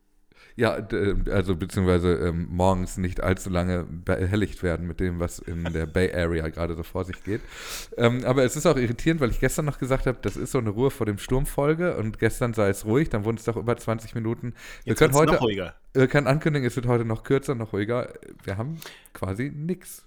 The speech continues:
Speaker 2: Aber wir haben eine Idee, wie wir es in die Länge ziehen.
Speaker 1: <laughs>
Speaker 2: Das
Speaker 1: Meter machen.
Speaker 2: Und, äh,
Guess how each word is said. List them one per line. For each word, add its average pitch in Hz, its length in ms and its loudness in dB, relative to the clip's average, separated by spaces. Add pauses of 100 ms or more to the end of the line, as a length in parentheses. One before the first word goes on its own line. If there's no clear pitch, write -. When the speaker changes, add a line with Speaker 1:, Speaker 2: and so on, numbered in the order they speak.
Speaker 2:
Aber 139 260 4
wir 143 140 6
haben 180 120 2
eine 185 80 4
Idee, 156 280 2
wie 151 140 2
wir 143 60 4
es 131 100 0
in 147 100 2
die 123 60 2
Länge 131 240 2
ziehen. 117 420 0 (240)
Speaker 1:
<laughs> 110 160 8 (600)
Speaker 2:
Das 117 220 0
Speaker 1:
Meter 131 280 10
machen. 95 300 6 (720)
Speaker 2:
Und, 151 460 4
äh, 135 280 2